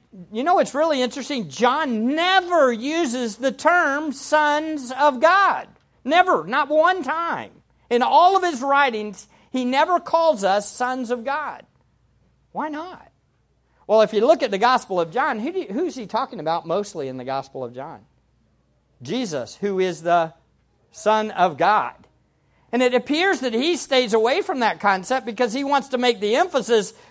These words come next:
who's the Son of God? Jesus, ma-, making sure not to dis-,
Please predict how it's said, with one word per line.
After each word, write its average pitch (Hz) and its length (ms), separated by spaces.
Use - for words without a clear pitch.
who's 311 300
the 277 100
Son 277 260
of 226 140
God? 285 500
Jesus, 185 680
ma-, 233 340
making 269 300
sure 370 320
not 359 220
to 320 80
dis-, 202 600